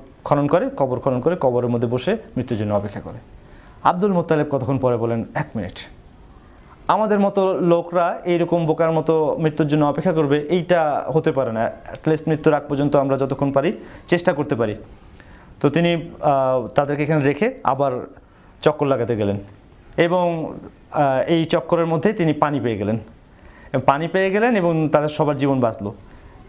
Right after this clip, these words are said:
তো কুরাইশদের মধ্যে থেকে তার সঙ্গী যারা ছিলেন, তারা বললেন যে, "দেখো,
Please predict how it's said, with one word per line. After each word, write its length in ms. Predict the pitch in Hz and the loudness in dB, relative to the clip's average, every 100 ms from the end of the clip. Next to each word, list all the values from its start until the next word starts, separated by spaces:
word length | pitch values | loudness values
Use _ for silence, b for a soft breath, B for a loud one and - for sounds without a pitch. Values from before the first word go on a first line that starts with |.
| - | -2
তো 60 | |
কুরাইশদের 500 | 147 135 185 208 226 | 0 2 2 2 0
মধ্যে 180 | 220 214 | 0 0
থেকে 200 | 208 196 | 0 0
তার 160 | 185 170 | 0 -2
সঙ্গী 340 | - 160 156 | 0 0 2
যারা 200 | 147 139 | 2 2
ছিলেন, 340 | 139 131 185 240 | 0 0 0 0
তারা 200 | 143 143 | 0 -2
বললেন 320 | 123 120 123 | 0 0 2
যে, 180 | 117 113 - - - - - - - 127 | 0 -2 -6 -20 -20 -20 -20 -20 -4 0
"দেখো, 320 | 127 160 | 2 0